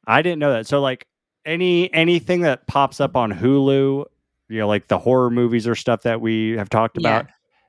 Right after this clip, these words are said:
Speaker 1: that's on Disney Plus in other countries.
Speaker 2: I guess,
Speaker 1: So
Speaker 2: yeah, so that makes
Speaker 1: I,
Speaker 2: sense.
Speaker 1: I feel like they're gonna keep the Disney Plus thing. But the thing that I thought w-, the thing that I thought was funny about this is I'm like, "Okay, so now we're just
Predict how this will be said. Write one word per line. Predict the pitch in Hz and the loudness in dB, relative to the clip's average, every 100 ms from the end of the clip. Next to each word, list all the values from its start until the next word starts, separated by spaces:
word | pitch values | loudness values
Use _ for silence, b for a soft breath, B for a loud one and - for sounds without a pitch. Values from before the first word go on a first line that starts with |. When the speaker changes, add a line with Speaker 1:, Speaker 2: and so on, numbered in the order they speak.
| _ - | _ -18
Speaker 1:
that's | 104 139 165 - | -2 0 0 -2
on | 156 117 | -6 -4
Disney | 131 113 117 | -6 -6 -10
Plus | - 123 113 - | -4 -2 -2 -4
in | 104 | -8
other | 110 107 98 87 | -6 -4 -4 -6
countries. | - 107 87 82 90 - - _ b | -4 -4 -4 -8 -12 -16 -20 _ b
Speaker 2:
I | 202 | -4
guess, | 185 180 | 0 2
Speaker 1:
So | 160 | 2
Speaker 2:
yeah, | 156 143 | 2 0
so | 147 202 _ | -4 -16 _
that | 294 | -2
makes | 294 175 | -2 -4
Speaker 1:
I, | - 131 | -4 -8
Speaker 2:
sense. | 165 - _ _ | -8 -16 _ _
Speaker 1:
I | 143 | -8
feel | 143 _ 180 175 | -8 _ 0 2
like | 151 - | 0 -2
they're | 147 | -6
gonna | 131 117 | -4 -6
keep | - - 151 - | -8 -6 -6 -6
the | 117 | -10
Disney | 113 127 113 104 | -8 -10 -12 -18
Plus | - 131 131 - | -6 -2 -2 -4
thing. | 104 92 92 | -14 -14 -14
But | 123 151 | -8 -4
the | 165 | -2
thing | 190 214 | -2 0
that | 226 | 0
I | 185 | 0
thought | - 156 160 | 0 -2 -2
w-, | 165 - b _ | -10 -20 b _
the | 147 | -2
thing | 185 196 | 0 2
that | |
I | 175 | 0
thought | 165 135 | 0 -2
was | 117 - _ | -6 -10 _
funny | - 120 123 135 | -10 -4 -2 -2
about | 131 131 | -2 -2
this | 143 135 127 | -6 -8 -8
is | 110 | -4
I'm | 113 | -2
like, | 107 107 | -2 -4
"Okay, | 147 139 113 | -6 -6 -10
so | - 143 135 120 b b b b b b b b _ _ _ - | -4 0 2 0 b b b b b b b b _ _ _ -12
now | 139 156 175 190 190 196 - _ | -4 0 0 0 -2 -6 -10 _
we're | 139 151 143 | -10 -8 -8
just | 107 - 147 131 - | -8 -2 -2 -2 -12